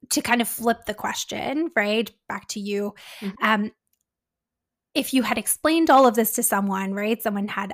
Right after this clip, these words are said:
Speaker 1: asked, "Is sugar addictive?" And you explained all of these things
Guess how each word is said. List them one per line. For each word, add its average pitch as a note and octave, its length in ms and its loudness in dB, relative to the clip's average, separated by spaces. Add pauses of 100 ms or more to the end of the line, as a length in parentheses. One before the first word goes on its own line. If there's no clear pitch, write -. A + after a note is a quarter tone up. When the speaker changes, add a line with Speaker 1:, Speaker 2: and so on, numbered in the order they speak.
Speaker 1:
asked, G3+ 520 -6
"Is G#3 140 -4
sugar G3+ 400 -8
addictive?" D4+ 580 2
And A3+ 120 2
you G#3 60 -2
explained A3 400 -2
all G#3 140 0
of G3+ 100 -6
these G3+ 200 -4
things G3+ 420 -4